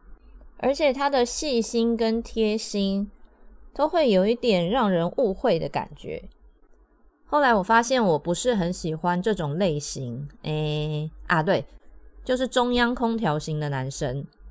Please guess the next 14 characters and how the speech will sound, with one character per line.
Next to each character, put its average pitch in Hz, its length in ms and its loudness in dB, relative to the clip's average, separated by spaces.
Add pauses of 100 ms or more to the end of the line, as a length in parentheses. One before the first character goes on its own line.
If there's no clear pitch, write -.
(680)
所 233 160 2
以 269 40 8
我 233 140 6
对 254 160 6
他 240 180 2
的 226 140 4
感 160 220 0
觉 151 280 2
也 143 200 0
就 170 320 2
渐 165 240 0
渐 165 200 0
消 143 240 -2
失。 139 440 -6